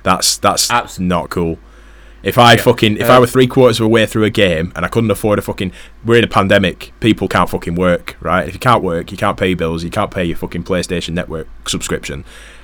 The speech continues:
Speaker 1: I'd be fuming if I lost my fucking t-, my saves because I couldn't pay
Speaker 2: Yeah.
Speaker 1: for the next three months or whatever it is.
Speaker 2: Yeah.
Speaker 1: Um,
Speaker 2: Yeah, that is shitty.
Speaker 1: So yeah, that's, that's my rant out of the, out of the way. Uh, <laughs> uh, still in the ring,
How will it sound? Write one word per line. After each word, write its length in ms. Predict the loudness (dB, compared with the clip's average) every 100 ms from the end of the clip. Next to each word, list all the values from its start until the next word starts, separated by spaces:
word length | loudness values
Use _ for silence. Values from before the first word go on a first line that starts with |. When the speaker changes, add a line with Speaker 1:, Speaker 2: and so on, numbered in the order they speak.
| -2
Speaker 1:
I'd 140 | 0 2
be 60 |
fuming 340 | 0 2 2 0
if 100 | 0
I 80 | 0
lost 220 | 0 -2
my 120 | -4
fucking 340 | -6 -8 -8
t-, 140 | -6 -6
my 260 | -4 -4 -4 -6
saves 520 | -4 -2 -2 -4 -10 -12 -20 -14
because 220 | -10 -6 -4
I 40 |
couldn't 200 | -2 -4
pay 140 | 0
Speaker 2:
Yeah. 60 | -2
Speaker 1:
for 80 | -2
the 60 |
next 180 | -8 -8
three 160 | -8 -6
months 260 | -8 -8
or 40 | -6
whatever 260 | -6 -6
it 80 | -8
is. 200 | -8 -10 -12
Speaker 2:
Yeah. 180 | -12 -12 -16 -20 -20 -20 -20 -20 -20 -20 -20 -20 -20 -18 -4
Speaker 1:
Um, 140 | 0
Speaker 2:
Yeah, 100 | 0 -2
that 200 | -2 -2
is 140 | -4
shitty. 320 | -6 -8 -8 -10 -14 -6
Speaker 1:
So 340 | 0 0 -2 -4
yeah, 220 | -4 -4 -2
that's, 220 | -4 0
that's 160 | -2 2
my 100 | 2
rant 240 | 2 -2
out 200 | -6 -8
of 80 | -6
the, 100 | -8 -10 -6
out 140 | -6
of 60 | -4
the 40 |
way. 240 | -4 -6 -2
Uh, 260 | 2 4 2 2 4
<laughs> 160 | 4 4 -10 -20 -20 -20 -20 -20 -20 -18 -12 -8 -6 -4 -4 -6 -8 -10 -10 -6
uh, 220 | 4 6 6
still 220 | 6 8
in 80 | 8
the 100 | 8
ring, 260 | 6 6